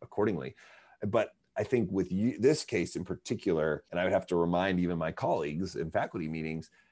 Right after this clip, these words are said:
they're students, they're learning. So we have to remember that, right? These grad students, it's the first time they're teaching, they're learning the process. You know, it's, it's like if you're a doctor and you go through a residency program, this is like a teaching residency program. We have, they're gonna make mistakes.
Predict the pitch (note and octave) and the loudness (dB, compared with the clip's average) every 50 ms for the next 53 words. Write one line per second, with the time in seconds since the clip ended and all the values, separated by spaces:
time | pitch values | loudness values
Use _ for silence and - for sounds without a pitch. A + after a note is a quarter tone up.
0 | _ _ _ _ _ _ _ - G2+ C3+ C3 - - E3+ F3 E3 A#2+ B1+ A#1+ - | _ _ _ _ _ _ _ 2 2 2 2 4 4 6 6 6 6 2 -2 -10
1 | - - - - - - G#2+ G2 G2+ G#2 A2 A#2 A#2 G#2+ E2+ - - - A2+ - | -14 -16 -18 -14 -6 0 2 2 4 4 4 2 2 0 -2 -4 -8 -12 -16 -18
2 | _ _ _ _ _ _ _ _ _ - - - F#2 F2+ F2+ F#2+ E2+ - G2 G2 | _ _ _ _ _ _ _ _ _ -10 -2 0 2 4 4 2 4 4 2 0
3 | G2+ - - - G2+ F2+ F2+ - - - F#2 F2+ F#2 G2 G2 F#2 F2 F2 D2+ D#2 | 0 -2 -6 -4 -2 0 0 -2 -2 0 0 2 4 4 4 4 4 2 2 2
4 | C#2+ C#2 - - _ - - F#2 F#2 F2 - - F2 D#2+ D#2 - G2 F#2+ G#2+ G#2+ | 0 -2 -4 -8 _ -2 0 2 2 2 2 0 -4 -4 -2 2 2 4 2 2
5 | - - A#2 A#2 A#2 A2 - - E2+ - - - - G#2 G2+ - - A#2 G#2+ A2+ | 0 -2 -2 -2 -2 -2 -6 -6 -8 -6 -6 -2 0 0 0 0 0 -2 -2 -2
6 | A2 G#2 - F#2+ F2+ - F#2 F2 F2 F2 E2+ E2+ E2 E2+ E2 E2 E2 D#2 D#2+ D#2+ | -2 -2 -2 -4 -2 -2 -2 -2 -2 -2 -4 -4 -2 -2 0 0 2 2 0 0
7 | D#2 D2+ C#2 A#1+ A1 A1 - _ - _ _ _ - - F2 - - D#2 C#2+ - | 0 -2 -4 -6 -10 -12 -16 _ -20 _ _ _ -4 -4 -4 0 0 0 0 0
8 | - - D#2 - - - E2+ E2 D#2+ D#2+ - - - - E2 - D#2+ D#2 D#2 - | -4 -8 -10 -10 -6 -6 -4 -2 -4 -4 -6 -10 -14 -12 -8 -4 -2 -2 -2 -4
9 | - - - - - - D#2+ D#2+ E2+ F2 F2 F2 F2+ F2 - - _ _ _ - | -10 -16 -12 -12 -8 -4 -2 0 2 4 4 4 2 2 0 -4 _ _ _ -20
10 | - - _ - D2 F2+ - F2 E2+ E2+ - - G#2+ A2 A2+ G2 E2 D#2+ E2+ D#2+ | -20 -20 _ -8 -4 0 2 2 2 2 2 2 2 2 4 2 0 0 0 0
11 | D#2+ - G2 F2+ F2 E2 D#2 - D#2 C#2 C#2 - - - - - B1 C2 - A1+ | 0 0 2 2 2 2 0 -2 -6 -8 -8 -10 -12 -12 -10 -10 -10 -10 -10 -10
12 | A#1+ C#2+ D#2 - - D#2+ D#2+ D#2+ D#2 E2 - - E2+ D#2+ - F2 E2 D#2 D2+ C#2+ | -10 -10 -10 -10 -8 -6 -6 -4 -4 -4 -6 -4 -6 -6 -6 -6 -6 -6 -6 -6
13 | - C#2 C#2 C2+ - - C2 - C2 A#1 A#1 A#1+ C#2 D2+ E2 - - D#2 D#2 - | -6 -8 -10 -10 -12 -12 -10 -8 -8 -6 -6 -6 -6 -6 -4 -2 -4 -4 -4 -4
14 | - E2 C#2+ D#2+ E2 E2 E2+ D#2+ D2+ - - G2 - - E2 - - - | -6 -4 -2 -2 -2 -2 -2 -2 -4 -4 -6 -6 -2 -2 -2 -2 -4 -10